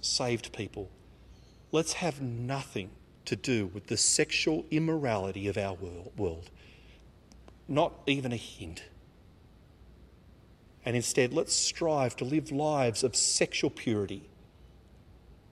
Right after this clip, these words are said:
That means abstinence in singleness, faithfulness in marriage, avoiding porn like the plague,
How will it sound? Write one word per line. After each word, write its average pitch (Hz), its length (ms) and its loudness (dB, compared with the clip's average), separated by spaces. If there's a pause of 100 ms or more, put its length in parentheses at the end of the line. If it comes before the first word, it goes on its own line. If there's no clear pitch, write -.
(360)
That 180 140 6
means 139 420 2 (600)
abstinence - 920 0
in 120 140 0
singleness, 95 680 -4 (880)
faithfulness - 1080 0
in 139 220 0
marriage, 113 680 -2 (1160)
avoiding 131 760 4 (180)
porn 123 500 4
like 123 240 -2
the 120 80 0
plague, 113 680 -6